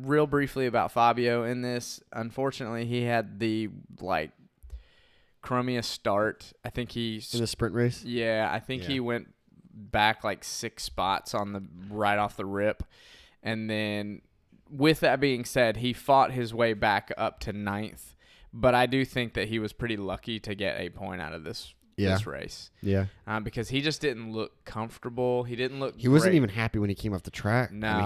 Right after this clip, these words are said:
Speaker 2: he
Speaker 1: No.
Speaker 2: just seems very defeated, um, which I'm hoping that maybe this is, like, the sign that this is gonna be the opposite of last season,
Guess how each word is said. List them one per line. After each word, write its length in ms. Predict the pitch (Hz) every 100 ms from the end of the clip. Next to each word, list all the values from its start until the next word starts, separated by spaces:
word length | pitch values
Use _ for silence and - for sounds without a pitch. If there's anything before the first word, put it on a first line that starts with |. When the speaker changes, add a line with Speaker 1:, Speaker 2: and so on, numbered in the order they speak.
| 101
Speaker 2:
he 60 |
Speaker 1:
No. 60 | 123 -
Speaker 2:
just 140 | 104
seems 200 | 123 113
very 280 | 101 104 107
defeated, 600 | 90 82 98 98 101 101 - - - - - -
um, 480 | 98 92 90 85 92 -
which 340 | 113 - - _ _ -
I'm 140 | 127
hoping 320 | 135 147 151
that 120 | 127 90
maybe 220 | 110 113
this 220 | 107 101
is, 160 | 107 98
like, 140 | 98
the 100 | 92
sign 260 | - 95 98
that 60 |
this 160 | 82 82
is 80 | 92
gonna 100 | 92
be 100 | 85
the 100 | 73 _ 92
opposite 500 | 95 - 113 135 117
of 80 |
last 300 | 104 104 107
season, 420 | - 117 120 120